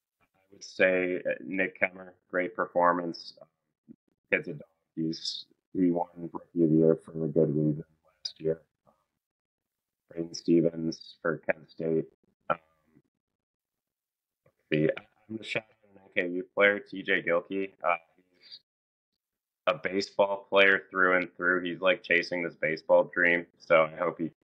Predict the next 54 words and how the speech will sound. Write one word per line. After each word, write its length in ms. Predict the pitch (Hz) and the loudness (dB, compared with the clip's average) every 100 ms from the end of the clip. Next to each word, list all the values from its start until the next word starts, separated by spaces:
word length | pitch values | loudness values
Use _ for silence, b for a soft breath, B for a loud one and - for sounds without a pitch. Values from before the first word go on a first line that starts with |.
| _ _ _ _ _ _ _ _ - | _ _ _ _ _ _ _ _ 0
low-key, 380 | 90 90 92 | 0 0 2
I 60 | 85 | 4
hope 240 | 87 87 | 4 0
he, 200 | 90 85 | -6 -2
uh, 120 | 80 90 | -2 0
quits 220 | 90 - | -4 0
that 200 | 92 85 | 0 0
soon 240 | - 87 | 0 -2
and 100 | 85 | -2
just 160 | 82 - | -6 -6
commits 240 | 82 82 - | -4 -6 -6
to 60 | 78 | -2
dodgeball 480 | 80 80 82 82 | -2 0 -2 -4
<laughs> 40 | - | 0
full 160 | 202 - - | -2 -2 -4
time, 280 | 147 135 143 B B B _ - | -4 -4 -12 B B B _ 0
'cause 200 | 104 98 | 0 2
he's, 320 | 113 104 98 | 2 2 2
uh, 200 | 98 95 - _ _ 107 | 2 2 -2 _ _ -6
he's 280 | 104 104 | -4 -2
a 60 | 101 | -2
great 340 | - 95 95 | 0 0 2
dodgeball 440 | 95 92 - 95 - | 4 2 2 0 2
player 180 | 95 92 | 2 4
already. 300 | 90 90 90 | 6 4 2
I 60 | 85 | 0
took 220 | 101 98 | -2 -2
him 120 | 98 - | -4 -4
to 280 | 92 90 - | -6 -4 -6
an 100 | 85 | -2
N 140 | 82 82 | -2 -2
D 140 | 85 | -4
A 100 | 85 | -4
tournament 420 | 85 101 95 92 87 | 0 2 4 4 4
after 240 | 85 82 | 2 0
he'd 180 | 85 80 | 0 2
been 140 | 82 | 2
practicing 440 | 85 85 - 82 82 | 4 4 2 -4 -2
only 180 | 80 | -2
for, 160 | 80 87 | 0 4
like, 200 | 80 78 | 4 2
two 200 | - 85 | -4 -6
weeks. 520 | 78 82 - - - - | -6 -10 -16 -20 -10 2
Um, 360 | 82 78 78 76 _ _ _ _ _ | 4 4 0 -8 _ _ _ _ _
and 80 | - | -14
he 60 | 85 | -6
played 240 | - 87 | 2 2
on 120 | 87 | 2
the 60 | 82 | -2
Lake 240 | 80 78 - | -4 -4 -2
Monsters, 440 | 87 90 95 85 | -4 -4 -8 -10
and 100 | 80 | -10
he, 160 | 82 78 - | -14 -16 -16
he 140 | 104 | -16